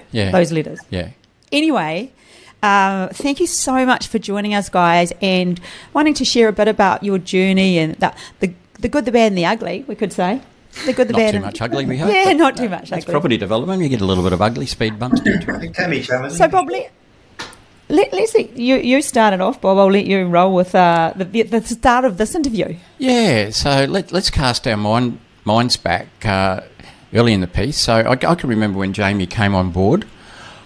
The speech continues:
Speaker 1: Uh, I think, weren't you guys investors in a couple of projects initially before you jumped into your own? Was that, I'm trying to remember.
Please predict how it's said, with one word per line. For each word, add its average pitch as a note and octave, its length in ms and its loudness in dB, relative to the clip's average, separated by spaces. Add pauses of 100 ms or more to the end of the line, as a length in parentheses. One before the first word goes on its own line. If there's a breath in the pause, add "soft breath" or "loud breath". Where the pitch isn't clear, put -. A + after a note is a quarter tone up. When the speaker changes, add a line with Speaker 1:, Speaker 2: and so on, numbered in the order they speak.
(160 loud breath)
Speaker 1:
Uh, A#2 380 -2
I F3 80 0
think, D4 280 -2 (1300 loud breath)
weren't A#3 240 -2
you A#3+ 100 -4
guys A#2 460 0
investors A#2+ 800 -2
in C3 180 0
a A2+ 200 -2
couple - 320 -2
of - 80 -8
projects A#2 500 -2
initially A2+ 460 -2
before B2+ 340 -2
you A2+ 100 0
jumped A2+ 360 -4
into A#2 240 -4
your A2 160 0
own? F3+ 160 -2
Was G#3+ 140 -2
that, - 220 -2
I'm A#2 140 -2
trying A2 220 0
to F#2+ 80 0
remember. G#2 400 0